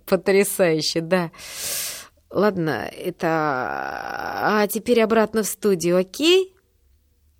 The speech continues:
Ричард Финч сегодня либо просто игнорирует меня, либо поражённо мотает головой, когда я оказываюсь поблизости.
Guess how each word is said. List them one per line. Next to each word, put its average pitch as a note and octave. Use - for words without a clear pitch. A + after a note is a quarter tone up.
Ричард E3
Финч -
сегодня D3+
либо G3
просто D3
игнорирует F#3
меня, G#3+
либо B3+
поражённо G3
мотает E3+
головой, D3
когда D#3
я C#3
оказываюсь D3
поблизости. -